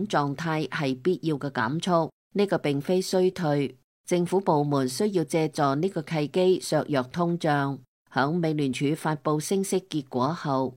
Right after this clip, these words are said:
美國股市數據連續兩日上漲，銀行板塊表現不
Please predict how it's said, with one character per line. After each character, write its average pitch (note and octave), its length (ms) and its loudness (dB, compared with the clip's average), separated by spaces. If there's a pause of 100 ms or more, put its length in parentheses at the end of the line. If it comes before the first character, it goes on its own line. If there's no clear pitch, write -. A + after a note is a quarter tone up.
(240)
美 D#3 160 2
國 E3+ 160 0
股 F3+ 200 0
市 E3 240 0
數 D#3 320 -2
據 D#3 220 0
連 C#3+ 260 0
續 C3+ 160 -2
兩 B2+ 220 0
日 D#3 160 -2
上 C3+ 380 -2
漲， C#3+ 420 0 (320)
銀 D3+ 220 0
行 C#3+ 160 -2
板 D3+ 260 0
塊 E3 240 -2
表 C#3+ 240 0
現 D#3+ 260 0
不 E3+ 100 -2